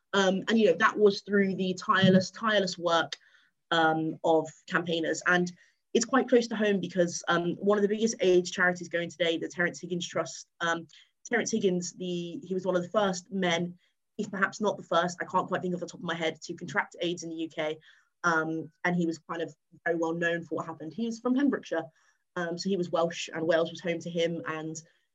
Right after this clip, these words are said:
uh, that sort of thing matters, you know, and, and,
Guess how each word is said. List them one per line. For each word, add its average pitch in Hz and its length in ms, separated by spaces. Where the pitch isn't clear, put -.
uh, 156 160
that - 180
sort 185 160
of 175 40
thing 185 340
matters, 220 500
you 175 80
know, 190 260
and, 165 200
and, 165 260